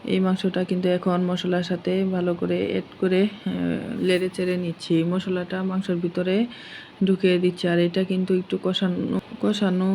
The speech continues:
হয়ে গেলে তারপর কিন্তু এখানে অল্প পরিমাণ পানি অ্যাড করতে হবে। এর জন্যই কিন্তু ভালো করে কষাতে হবে।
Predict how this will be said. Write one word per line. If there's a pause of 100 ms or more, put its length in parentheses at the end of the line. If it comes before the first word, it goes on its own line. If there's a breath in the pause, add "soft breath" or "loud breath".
(240)
হয়ে
গেলে (120)
তারপর (160)
কিন্তু (680 loud breath)
এখানে
অল্প (120)
পরিমাণ
পানি
অ্যাড
করতে
হবে। (100)
এর
জন্যই
কিন্তু
ভালো
করে (220)
কষাতে
হবে।